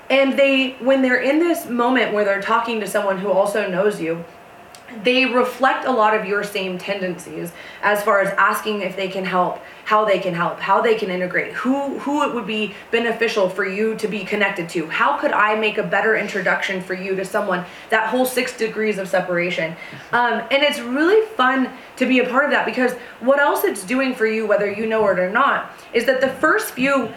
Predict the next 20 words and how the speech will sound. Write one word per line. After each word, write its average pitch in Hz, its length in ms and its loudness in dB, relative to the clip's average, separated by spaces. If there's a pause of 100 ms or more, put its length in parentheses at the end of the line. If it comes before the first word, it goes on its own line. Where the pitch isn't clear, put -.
(200)
um, 208 380 2 (120)
moments 247 560 2
of 214 160 2
those 240 220 2
conversations 208 800 0
when 190 400 -6
we've 233 300 -2
been 220 160 0
introduced 208 560 -2
by 185 160 2
someone, 180 460 -2 (380)
uh, 202 40 -4 (120)
by 196 160 4
you, 214 380 0 (380)
um, 226 420 2 (500)
is 294 240 2
spent 349 380 0 (400)
talking 285 460 0
about 220 340 2
you. 277 300 2